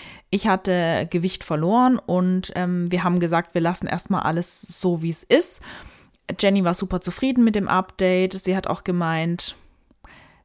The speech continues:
wir lassen das jetzt erstmal so mit den Kalorien. Da war alles prima und im Lot. Und, ähm, ich war auch super glücklich mit der Entwicklung. Hat also alles gepasst.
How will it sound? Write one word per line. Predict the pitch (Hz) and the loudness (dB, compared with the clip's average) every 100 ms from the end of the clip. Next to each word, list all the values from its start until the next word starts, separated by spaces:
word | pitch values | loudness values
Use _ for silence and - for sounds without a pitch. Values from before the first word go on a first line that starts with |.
| - | -6
wir | 160 | -2
lassen | 151 - 220 | 0 0 0
das | 214 | -2
jetzt | 208 - | -6 -4
erstmal | 190 - 190 | -4 -2 -2
so | 190 | -2
mit | 185 170 | -2 -4
den | 165 | -6
Kalorien. | - 160 170 262 277 277 302 _ _ _ - | -4 -4 -2 0 2 2 -2 _ _ _ -2
Da | 180 165 | 0 2
war | 165 - | 2 0
alles | 135 170 - - _ - | -4 -4 -6 -12 _ -10
prima | - - 202 226 226 208 208 | -10 -2 4 6 6 4 2
und | - 175 175 | 0 -2 -2
im | 165 | -4
Lot. | 165 156 165 381 - - - - - - - - _ | -2 -2 0 0 -2 -12 -18 -20 -16 -16 -18 -20 _
Und, | 254 277 294 294 - | 4 4 4 0 0
ähm, | 233 233 233 233 | 2 4 4 2
ich | - 208 | 0 0
war | 185 | 2
auch | 170 | 2
super | - - 180 | 0 -8 -6
glücklich | 180 160 180 180 | -4 -4 -4 -2
mit | 180 | 0
der | 196 | 2
Entwicklung. | 247 208 185 156 143 170 | 2 2 0 -2 -2 0
Hat | 196 | 0
also | 175 185 | 0 2
alles | 139 175 175 | 4 2 0
gepasst. | 190 - 165 147 - - | -4 -4 -2 -2 -4 -6